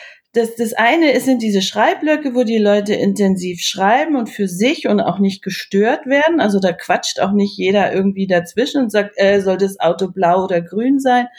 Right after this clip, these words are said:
sondern da wird einfach geschrieben. Und dann so drumherum dieses,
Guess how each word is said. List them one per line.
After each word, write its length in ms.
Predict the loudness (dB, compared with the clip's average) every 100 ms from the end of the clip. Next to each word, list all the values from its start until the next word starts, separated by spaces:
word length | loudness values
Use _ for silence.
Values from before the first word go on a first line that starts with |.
| -20 -20 -10
sondern 300 | -2 2 2 2
da 220 | 0 2
wird 280 | 0 0 -2
einfach 340 | -2 -2 -2
geschrieben. 640 | -4 -4 -4 -2 -2 -4 -12 -8
Und 260 | -4 -2 0
dann 300 | 2 2 2
so 140 | -2
drumherum 880 | -2 0 2 2 2 0 2 0 -2 -10 -20 _
dieses, 400 | -2 0 0 -4